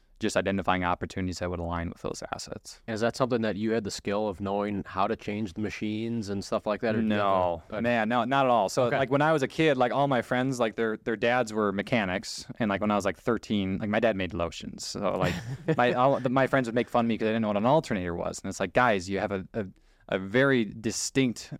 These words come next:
Speaker 1: advantage over me in this area." You know? So, like, I was very, like, embarrassed growing up. Like, I didn't know much about mechanics.
Speaker 2: Yeah.
Speaker 1: Um, and I'm not a natural engineer at all. Um, we have some amazing engineers on our team.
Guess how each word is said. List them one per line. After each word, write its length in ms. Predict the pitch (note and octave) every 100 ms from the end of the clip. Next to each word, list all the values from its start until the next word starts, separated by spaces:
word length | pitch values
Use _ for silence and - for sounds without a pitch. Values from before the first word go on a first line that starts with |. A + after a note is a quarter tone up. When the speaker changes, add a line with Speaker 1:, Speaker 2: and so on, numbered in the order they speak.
| - -
Speaker 1:
advantage 520 | G#2 A2+ A#2 A2 G2+
over 220 | F#2+ F#2
me 160 | F2+ F2+
in 80 |
this 160 | F#2 F2
area." 260 | G#2+ G2 F#3
You 140 | D#4+
know? 120 | A2+
So, 120 | -
like, 140 | C#3 C3+
I 60 |
was 100 | C#3
very, 220 | C#3+ E3+ D3
like, 200 | C3 C#3+
embarrassed 440 | C#3+ D3 D3+ C3+
growing 260 | C#3+ C3 A#2+
up. 120 | A#2
Like, 100 | A2+
I 60 |
didn't 200 | A2+ B2
know 180 | A2+ C3+
much 200 | A#2 G2+
about 260 | - G2 -
mechanics. 500 | - - G#2+ - - - -
Speaker 2:
Yeah. 260 | F#2 F#2 F2
Speaker 1:
Um, 480 | - G2+ F#2 F2 F2 -
and 160 | A#2 G2+
I'm 140 | B2+
not 180 | D3+ D3+
a 60 | B2+
natural 640 | A2+ A#2+ A#2+ D3+ D3 C#3+ -
engineer 680 | A2+ A#2 A#2 A2 G2 G#2+ A2 - -
at 120 | G2+
all. 360 | F#2+ F2 F#2 - _ _ _
Um, 140 | - F#2
we 120 | A2+
have 100 | G#2+
some 160 | G#2 G2
amazing 580 | F#2+ G#2 G#2 G#2 G2 - _
engineers 440 | - G2 F#2+ G2 F#2+
on 80 | G2
our 80 |
team. 460 | F#2 - G2 F#2+